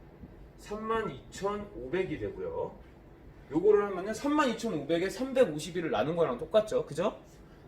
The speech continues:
자, 요거를 하면 요거는 이제 그 정확한 값이 아니라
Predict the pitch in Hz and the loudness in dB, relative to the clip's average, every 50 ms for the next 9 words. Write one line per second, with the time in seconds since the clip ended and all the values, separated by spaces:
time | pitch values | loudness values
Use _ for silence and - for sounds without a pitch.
0 | - - - - 95 - - - - - - - - - 110 113 113 123 120 120 | -20 -20 -10 -8 -8 -8 -8 -12 -18 -20 -20 -20 -16 -12 -8 -4 -2 -2 -2 -2
1 | 117 127 151 165 175 190 214 226 240 240 262 - - - - - - - - - | -4 -4 -4 -4 -2 0 2 2 2 0 -2 -6 -14 -18 -18 -18 -18 -18 -20 -20
2 | - - - - - - - - - - - - 196 220 254 247 233 180 139 127 | -20 -20 -20 -20 -20 -20 -20 -20 -18 -6 -2 0 2 4 4 4 4 0 0 2
3 | 135 123 120 - - - - - - 127 117 - - 165 208 240 233 233 240 233 | 2 2 2 2 -4 -10 -6 -2 0 0 0 2 6 10 10 10 10 10 8 8
4 | 214 202 - - 175 156 127 120 127 160 202 233 247 - - | 8 6 6 6 6 6 6 4 8 10 10 10 10 6 0